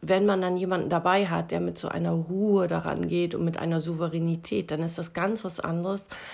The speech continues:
als wenn wir vielleicht auch eher Laien, ich meine, ich habe jahrelang, jahrzehntelang Pferde gehabt und bin immer mit denen gefahren, aber wenn du so über so eine,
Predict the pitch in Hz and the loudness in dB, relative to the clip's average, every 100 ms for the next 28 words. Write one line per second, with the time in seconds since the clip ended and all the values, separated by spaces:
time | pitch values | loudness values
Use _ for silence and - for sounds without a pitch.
0 | - - - 202 208 - - 180 190 196 | -14 -2 4 6 6 2 -2 0 2 0
1 | 170 185 202 220 240 - - - 180 170 | -2 -2 4 4 2 -2 -16 -10 -4 0
2 | 202 - 170 - 185 180 170 165 160 185 | 0 2 -2 0 0 2 2 2 4 4
3 | 214 220 - - 143 151 - - - 143 | 4 2 -2 -10 -10 -10 -10 -12 -6 -4
4 | 156 175 180 151 165 165 156 - 175 170 | -2 -4 -4 -4 -4 -4 -8 -6 -4 -2
5 | 160 147 165 - 165 170 151 156 170 - | -4 -6 -8 -4 -2 -2 -4 -4 -4 -6
6 | 143 151 156 165 165 170 165 165 165 165 | -10 -8 -6 -6 -2 -2 -2 -2 -2 -2
7 | - - 214 240 - - - 170 196 214 | -4 -4 -2 -2 -4 -6 -6 -4 -2 -2
8 | 254 - - - - - - 180 208 202 | -4 -6 -16 -16 -16 -18 -6 0 2 2
9 | 196 170 - 220 240 247 190 180 175 - | -2 -4 -4 0 2 0 0 -2 -2 -2
10 | 185 180 175 | -2 -2 -4